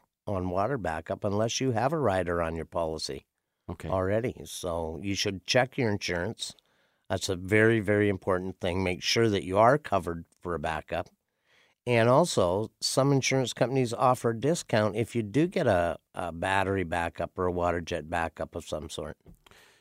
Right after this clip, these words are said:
Speaker 2: And now, is there any particular, uh, sump pump that we recommend?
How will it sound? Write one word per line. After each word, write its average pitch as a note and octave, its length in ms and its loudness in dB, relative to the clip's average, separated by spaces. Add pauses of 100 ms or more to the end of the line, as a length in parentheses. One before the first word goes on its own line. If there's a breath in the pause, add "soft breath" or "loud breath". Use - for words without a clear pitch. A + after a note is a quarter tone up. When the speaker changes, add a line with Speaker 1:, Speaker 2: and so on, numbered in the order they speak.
(160 soft breath)
Speaker 2:
And G#2+ 80 0
now, A2 140 4
is A#2 180 4
there G#2+ 240 6
any B2 220 6 (240)
particular, G#2 1040 2 (140)
uh, F2+ 200 0
sump A#2 360 0
pump A2+ 240 2
that F#2 140 0
we G#2+ 140 2
recommend? G#2+ 560 0